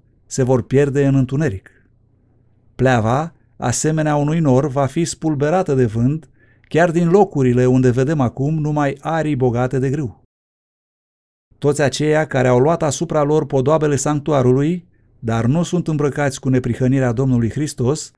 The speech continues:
vor apărea în rușinea propriei goliciuni. Dar există oameni care vor primi adevărul –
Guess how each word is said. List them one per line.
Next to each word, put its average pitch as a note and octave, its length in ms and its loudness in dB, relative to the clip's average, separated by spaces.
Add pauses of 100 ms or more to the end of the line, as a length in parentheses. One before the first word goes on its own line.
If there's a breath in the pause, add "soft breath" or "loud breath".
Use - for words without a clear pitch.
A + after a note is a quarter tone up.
(140)
vor B2+ 220 2
apărea B2+ 580 0
în D3+ 140 2
rușinea C#3 500 0
propriei D3+ 580 -2
goliciuni. C3+ 640 -4 (1300)
Dar B2 480 -2 (100)
există C3+ 520 -2
oameni C3 460 0
care B2 200 0
vor A#2 200 2
primi B2 260 0
adevărul – C3 640 -2